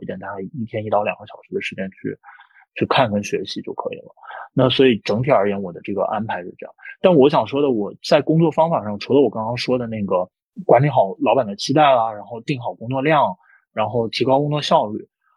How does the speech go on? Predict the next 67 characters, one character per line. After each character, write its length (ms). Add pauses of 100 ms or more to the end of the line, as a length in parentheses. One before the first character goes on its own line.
(120)
呃， 180
还 200
有 80
一 80
点 260
就 80
是 140
我， 260 (400)
我 240
跟 140
小 160
茶 240
学 180
的， 140 (200)
就 120
是 100
我 100
的 80
工 140
作 140
方 180
式 100
上 200
有 100
一 60
点 180
变 240
化。 240 (640)
就 140
是 80
我 160
在 200
工 260
作 120
的 60
时 100
候， 120 (340)
以 180
前 260
我 100
是 80
一 40
个 60
很 160
矫 240
情 160
的 140
人， 80 (720)
就 100
矫 200
情 120
在 140
于 240
我 160
觉 180
得 220
这 120
个 80
工 240
作 160
环 320
境 160
我 140
要 300 (260)
安 160
排 160
好， 300